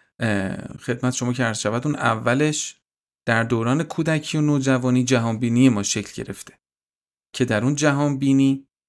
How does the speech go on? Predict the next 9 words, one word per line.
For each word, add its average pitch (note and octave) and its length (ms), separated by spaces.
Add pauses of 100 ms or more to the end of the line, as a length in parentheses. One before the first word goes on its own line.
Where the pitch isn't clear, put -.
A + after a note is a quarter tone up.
(1300)
یه C3+ 160
سری A2 540 (100)
فکرها C3 460
تو E3 100
ذهن C3+ 340
ما A#2+ 160
قرار A2+ 260
داده A2+ 200
شده، A#2+ 460